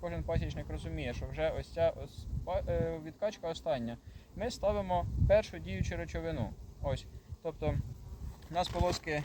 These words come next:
є, е, апіваро, є в нас апіфлум і амітраз. Спочатку ми ставимо, е, апіфлум або апівару.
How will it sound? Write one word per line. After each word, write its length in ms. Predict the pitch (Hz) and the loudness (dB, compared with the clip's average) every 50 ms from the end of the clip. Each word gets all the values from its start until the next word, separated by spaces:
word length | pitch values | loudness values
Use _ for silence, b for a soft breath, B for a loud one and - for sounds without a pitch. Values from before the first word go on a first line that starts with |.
| - - | -2 -4
є, 260 | - 160 165 165 160 160 B B B B B | -2 2 4 4 4 2 B B B B B
е, 200 | - 151 147 143 - | -4 -2 0 2 2
апіваро, 640 | 151 156 - 175 165 165 190 220 247 254 240 240 240 - - - - - - - - - - - - - - - - | 2 2 2 2 6 8 10 10 10 10 8 6 4 2 -4 -8 -10 -12 -10 -10 -10 -10 -12 -14 -18 -18 -18 -10 -4
є 140 | 170 180 185 | -2 0 2
в 20 | |
нас 300 | 180 170 165 160 - - - - - - - - - - - - - - - - - - - - - - - - - - - | 4 6 6 6 4 2 0 -4 -6 -14 -16 -14 -10 -8 -8 -8 -10 -12 -16 -16 -16 -16 -16 -18 -20 -20 -20 -20 -20 -6 0
апіфлум 640 | - 165 165 - 180 170 - - 214 240 240 233 214 - - - | 0 0 0 0 -4 -8 -6 -2 0 0 0 0 -2 -6 -10 -10
і 160 | 165 185 196 - | -6 -4 -2 0
амітраз. 640 | - 180 180 185 - - 175 170 123 110 110 - - - | 2 2 2 0 2 6 8 8 8 8 6 2 0 -2
Спочатку 440 | - - - 147 - 226 214 - 196 | -2 -2 -4 -2 -2 -2 -2 -2 -4
ми 100 | 185 175 | -4 -2
ставимо, 480 | - - 190 185 185 180 170 170 170 160 B B B B B | 2 4 4 6 6 4 4 4 2 2 B B B B B
е, 140 | - 156 151 - | 4 4 6 8
апіфлум 680 | 165 165 160 - - - - - - - - 220 208 - - | 10 12 12 10 10 6 4 8 10 10 10 10 6 4 4
або 200 | - 156 156 175 | 4 6 6 8
апівару. 680 | 185 - 175 - - 160 156 156 160 165 170 202 233 | 8 8 8 6 4 4 6 6 8 8 6 4 2